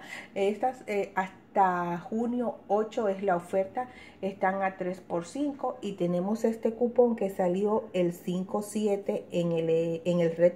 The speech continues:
Plum, perdón. Cinco siete en el Red Plum de tres dólares de descuento en tres productos Gain. Así que se compran tres, tres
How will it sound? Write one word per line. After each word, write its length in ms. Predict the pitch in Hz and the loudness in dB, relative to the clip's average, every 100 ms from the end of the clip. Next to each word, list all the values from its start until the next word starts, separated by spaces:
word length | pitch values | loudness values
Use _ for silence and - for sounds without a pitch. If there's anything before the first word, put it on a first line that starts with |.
| - | 2
Plum, 300 | 220 220 226 | 0 2 0
perdón. 380 | 226 226 285 - - - - - | 2 4 2 0 -14 -20 -20 -20
Cinco 420 | - 226 240 254 | 0 2 6 4
siete 380 | 247 247 220 233 | 4 2 2 2
en 100 | 226 | 2
el 140 | 190 | 2
Red 200 | 196 208 | 0 -2
Plum 240 | - 220 220 | 0 0 2
de 100 | 180 | 0
tres 260 | 180 185 | 2 0
dólares 380 | 196 190 196 190 | 0 0 0 0
de 120 | 190 | 2
descuento 800 | 175 175 - 180 185 185 190 175 - | 2 0 -2 0 2 2 0 0 0
en 640 | 175 170 170 160 160 151 - - - | -2 0 -2 -2 -4 -8 -12 -20 -6
tres 180 | - 185 | 0 0
productos 760 | - 190 180 175 175 - 170 165 170 160 | 0 2 4 4 0 4 4 4 -4 -2
Gain. 400 | 170 156 123 117 - - - - | -2 -2 -6 -12 -18 -18 -12 -2
Así 360 | 180 185 233 | -2 0 -4
que 140 | 226 240 | -2 -4
se 160 | 220 | -4
compran 480 | 214 202 226 233 214 | -4 -4 0 0 0
tres, 200 | 202 208 - - - - - | 0 -2 -6 -16 -20 -20 -8
tres 200 | 196 185 | -2 -2